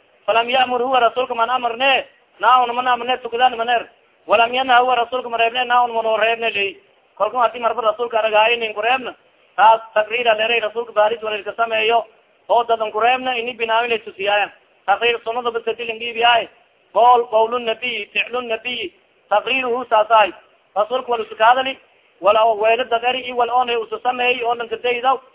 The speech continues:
I wal ibaalis ka sameeyo dadan ku reebneen iyo sunnada ku mideyn. Kolkun rasuulka baaris ka suu biyaani. Mana na amarna, mana noo reebne ley. Mana na amarna haduu sa leeyi.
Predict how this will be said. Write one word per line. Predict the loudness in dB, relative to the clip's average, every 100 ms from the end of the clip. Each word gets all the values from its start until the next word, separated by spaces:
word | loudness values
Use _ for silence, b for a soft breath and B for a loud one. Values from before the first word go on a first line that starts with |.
| _ -12
I | -2
wal | 0 0
ibaalis | 4 4 4 0
ka | -6 -4
sameeyo | -4 0 0
dadan | 0 -2 -2
ku | -2
reebneen | -2 -2 -2
iyo | -2 -2 -4
sunnada | -6 -4
ku | -4
mideyn. | -6 -10 -12 -14 _ _ _ -4
Kolkun | -2 -2 -4
rasuulka | -2 -2 -4 0
baaris | 2 2 2
ka | -4 -6
suu | -8 -4
biyaani. | 0 0 0 -8 _ _ _
Mana | 0 2 2
na | 2 2
amarna, | 2 2 2
mana | 0 0
noo | 2 2
reebne | 2 -2 -4
ley. | -6 -8 _ _ _ _
Mana | -2 0 2
na | 2
amarna | 0 0 0 0
haduu | -2 -6
sa | -4
leeyi. | -2 -2 -4